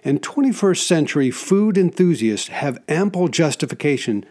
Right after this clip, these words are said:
to celebrate its place in our shared heritage. For the sake of argument, however, let me play devil's advocate for just a moment. Let's imagine that you're introducing Benny to a savvy visitor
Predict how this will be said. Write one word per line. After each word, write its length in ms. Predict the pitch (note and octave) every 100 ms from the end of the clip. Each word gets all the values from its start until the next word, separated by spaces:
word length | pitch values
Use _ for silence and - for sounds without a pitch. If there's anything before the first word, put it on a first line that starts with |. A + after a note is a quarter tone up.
| _
to 100 | -
celebrate 680 | B2 - A3+ A3+ C#3+ B2+ A2+
its 200 | E3 -
place 420 | - G#3 F3 -
in 160 | - E3+
our 220 | E3+ D#3+
shared 400 | - D#3 C3+ A2+
heritage. 520 | B2+ G#2 - - - _ _ _ _ - - -
For 80 | G#3
the 120 | F3+
sake 260 | - C#4 B3
of 100 | F3+
argument, 440 | E3+ C3+ C3 A#2
however, 420 | A#2 A#2+ G#2 G2 - - - _
let 160 | A3+ A#3+
me 100 | A#3
play 220 | - D#3+
devil's 420 | A#2 C#3 C3 A2 -
advocate 560 | A#2+ A#2 G#2 - - -
for 80 |
just 220 | B2+ C3+ A#2
a 40 |
moment. 280 | E2+ C#2+ - - _ _ _ _
Let's 240 | A#3 B3+
imagine 540 | A#3 E3 C#3 C3 C#3+ B2+
that 120 | D3+
you're 160 | - G3
introducing 640 | A3 G3 F#3+ - D#3 A2+
Benny 380 | C3 C3 G#2 G#2
to 200 | - E3
a 80 | C#3+
savvy 480 | - G3 F#3+ F#3+
visitor 540 | D#3 A#2+ C#3 A#2+ D#3